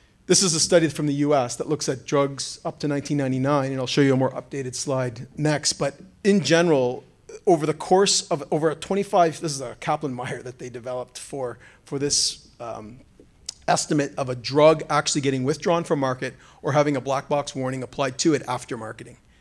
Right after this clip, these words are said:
And you get about a twenty-five percent chance of that happening. So a quarter of the drugs that come out that are new, something will go bad with that drug that we find out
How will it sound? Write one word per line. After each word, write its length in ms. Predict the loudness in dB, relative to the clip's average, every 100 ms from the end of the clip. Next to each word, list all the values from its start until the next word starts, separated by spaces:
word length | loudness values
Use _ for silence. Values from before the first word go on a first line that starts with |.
| -8
And 100 | -4
you 40 | -2
get 140 | -4
about 140 | -6 -10
a 20 |
twenty-five 520 | -8 -6 -4 -6 -6
percent 300 | -8 -8 -8
chance 320 | -10 -10 -12
of 60 | -12
that 140 | -12
happening. 360 | -14 -18 -20 -20 -18 -20 -20 _ _ _ _
So 220 | -2 0
a 180 | -2 -10
quarter 440 | -4 4 4 6 4
of 100 | 2
the 60 |
drugs 460 | 0 0 -2 -8 -12
that 180 | -12 -8
come 180 | -6
out 160 | -6 -8
that 120 | -6
are 100 | -6
new, 240 | -6 -10 -16 _ _ _ _ _ _
something 460 | -4 0 0 2 2
will 80 | 2
go 140 | 0
bad 380 | -4 -4 -6 -8
with 100 | -10
that 220 | -10 -10
drug 320 | -6 -6 -6
that 100 | -10
we 80 | -16
find 320 | -14 -12 -10
out 120 | -10